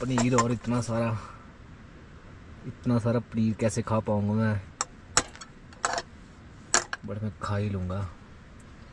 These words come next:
अभी ना क्या यार कि चपातियाँ का क्या scene है यार, मैं चपातियाँ नहीं बनाता हूँ। चपातियाँ बना तो लेता हूँ but अच्छी नहीं बनती मेरे हाथ से, तो मुझे अच्छा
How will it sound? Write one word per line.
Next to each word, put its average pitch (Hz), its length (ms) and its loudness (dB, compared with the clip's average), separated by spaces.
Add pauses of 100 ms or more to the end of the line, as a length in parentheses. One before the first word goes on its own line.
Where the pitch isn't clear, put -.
(680)
अभी 113 220 2
ना 131 240 4 (1200)
क्या 127 140 4
यार 117 260 2
कि 127 340 2 (120)
चपातियाँ 117 600 0
का 113 120 -4
क्या 113 180 0
scene 110 260 0
है 101 120 -2
यार, 110 220 0
मैं 117 140 2
चपातियाँ 113 420 0
नहीं 113 100 2
बनाता 101 360 -2
हूँ। 110 140 -4 (2000)
चपातियाँ 127 460 2 (2000)
बना 123 200 2
तो 160 80 0
लेता 135 280 2
हूँ 160 280 -2
but 131 180 0
अच्छी 127 600 2
नहीं 147 120 2
बनती 104 320 -2
मेरे 113 160 0
हाथ 95 160 0
से, 113 240 -6 (300)
तो 113 120 -8
मुझे 110 200 -2
अच्छा 110 260 -2